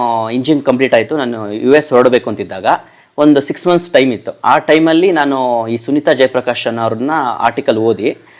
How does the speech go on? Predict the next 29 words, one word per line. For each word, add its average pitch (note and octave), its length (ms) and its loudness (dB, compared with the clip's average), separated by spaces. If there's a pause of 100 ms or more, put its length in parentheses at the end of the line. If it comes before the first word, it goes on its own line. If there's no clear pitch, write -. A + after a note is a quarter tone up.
(160)
ಅವ್ರದ್ದು, A#2 560 2
ಆ, - 140 -4
ಒಂದು G#2+ 420 0
ಲವ್ B2+ 160 4
ಸ್ಟೋರಿ, A2 320 -6 (100)
ಆ, A2 80 -6
ಬ್ಯೂಟಿಫುಲ್ C3 400 -2
ಲವ್ A#2 140 2
ಸ್ಟೋರಿ, G#2 280 -8 (640)
ಅವ್-, C#3 260 4 (160)
ಅವ್ರನ್ನ D#3+ 220 4
ಇಂಟರ್ವ್ಯೂ D#3 360 4
ಮಾಡಿ D3 480 4
ಒಂದು, B2 400 0 (460)
ಆ, A#2 340 0
ಯು D#3 120 8
ಎಸ್ F3 120 2
ಹೋಗೋಕ್ಕಿಂತ D#3 360 4
ಮುಂಚೆ C#3 240 2
ಒಂದು C3 100 2
ನಾವೆಲ್ C3 200 4
ಪಬ್ಲಿಷ್ A#2 320 -6
ಮಾಡೋಣ G#2+ 220 -8
ಅಂತ G2+ 200 -10
ಹೇಳ್ಬಿಟ್ಟು G#2 300 -4
ಅದ್, A2 460 -2
ಆ, A2+ 180 4
ಆತ್ಮೀಯ B2+ 480 0
ಅಂತ, G2 220 -10